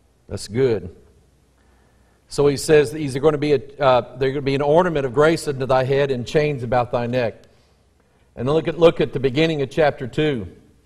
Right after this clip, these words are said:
"My son, if thou wilt receive my words and hide my commandments with thee,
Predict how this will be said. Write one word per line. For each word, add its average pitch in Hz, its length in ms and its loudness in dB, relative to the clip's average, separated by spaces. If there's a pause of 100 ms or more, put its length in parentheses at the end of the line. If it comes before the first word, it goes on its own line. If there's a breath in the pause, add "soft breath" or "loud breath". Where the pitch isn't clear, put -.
(380)
"My 127 120 0
son, 160 320 2
if 143 100 -2
thou 147 220 6
wilt 139 160 -2
receive 139 420 -4
my 147 200 2
words 147 400 2
and 127 100 -4
hide 143 300 2
my 143 120 -2
commandments 143 520 -4
with 143 200 0
thee, 156 320 -6